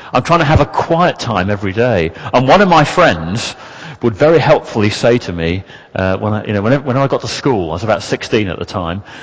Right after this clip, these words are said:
he'd say, "How was your Q T today, your quiet time?" And, uh, you know, I'd wanna say,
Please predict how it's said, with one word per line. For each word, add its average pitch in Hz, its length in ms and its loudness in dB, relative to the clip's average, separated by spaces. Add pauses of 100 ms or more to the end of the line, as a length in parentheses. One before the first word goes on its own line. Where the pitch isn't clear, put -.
(160)
he'd 113 120 -2
say, 104 300 0 (380)
"How - 280 0
was 170 200 2
your 131 160 2
Q - 360 0
T 123 360 2
today, 82 540 -4 (480)
your 87 100 -14
quiet 98 320 -6
time?" 85 280 -8 (1000)
And, 113 320 0
uh, 110 180 4 (360)
you 113 100 -6
know, 101 320 -2 (760)
I'd 113 120 -2
wanna 110 200 -4
say, 107 400 2